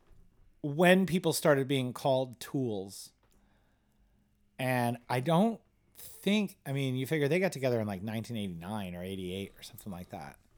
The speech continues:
Um, I don't remember the word tool being used as a, in a negative connotation for another human was a thing then. <clears throat> And it makes me wonder, well, maybe they're just,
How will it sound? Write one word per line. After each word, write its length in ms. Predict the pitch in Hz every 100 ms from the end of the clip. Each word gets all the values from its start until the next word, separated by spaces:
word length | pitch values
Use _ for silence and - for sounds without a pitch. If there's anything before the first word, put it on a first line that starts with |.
| _ _ -
Um, 460 | 101 92 90 90 - _ _ _ _ _ _ -
I 60 | 151
don't 260 | 233 247
remember 580 | 156 147 196 185 139 131 - _ _
the 100 | 147
word 460 | 131 147 147 113 -
tool 420 | - 170 147 120
being 340 | 101 131 120 120
used 400 | 127 123 117 123
as 160 | 107
a, 60 | 110 113 -
in 140 | 120 117
a 80 |
negative 340 | 117 123 123 110
connotation 760 | 131 110 110 117 - 123 135 -
for 140 | 131
another 240 | 117 123 120
human 460 | - 135 123 131 - - - - - - -
was 220 | 143 143
a 80 | 131
thing 260 | - 185 185
then. 200 | 135 113
<clears throat> 60 | - - - _ 262
And 520 | 269 208 170 190 165
it 60 | 165
makes 200 | 175 202
me 60 |
wonder, 440 | 175 170 151 147 -
well, 320 | 156 147 139 165
maybe 240 | 170 185
they're 140 | 165 139
just, 240 | 139